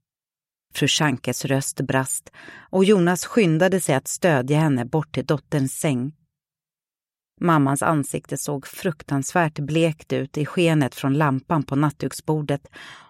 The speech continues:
och ögonblicket efter föll hon ner på knä bredvid sängen medan hon grät otröstligt. "Gå,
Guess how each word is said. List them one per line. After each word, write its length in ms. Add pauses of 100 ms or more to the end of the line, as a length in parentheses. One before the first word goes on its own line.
och 140
ögonblicket 640
efter 600 (260)
föll 220
hon 120
ner 200
på 200
knä 440
bredvid 400
sängen 540 (200)
medan 360
hon 220
grät 540
otröstligt. 960 (1000)
"Gå, 400